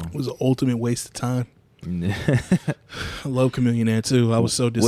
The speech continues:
Speaker 1: disappointed
Speaker 2: was
Speaker 1: in
Speaker 2: there
Speaker 1: that
Speaker 2: a good,
Speaker 1: album.
Speaker 2: was there one good song on there?
Speaker 1: No.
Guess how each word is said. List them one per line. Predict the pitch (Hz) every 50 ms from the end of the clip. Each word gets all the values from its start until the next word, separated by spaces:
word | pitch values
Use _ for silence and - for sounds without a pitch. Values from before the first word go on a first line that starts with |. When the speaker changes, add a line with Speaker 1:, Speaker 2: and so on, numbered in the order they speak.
| 123 123
Speaker 1:
disappointed | - 123 117 113
Speaker 2:
was | 127 127 156
Speaker 1:
in | 175
Speaker 2:
there | 202 214
Speaker 1:
that | -
Speaker 2:
a | 190 190
good, | 185
Speaker 1:
album. | 180 - 95
Speaker 2:
was | 117 131 151
there | 165 156
one | 120 92 90 104 123 117
good | 127 123 -
song | - 127 123 123 123
on | 127 127
there? | 131 131 131 131 - _
Speaker 1:
No. | 123 117 110 113 110 -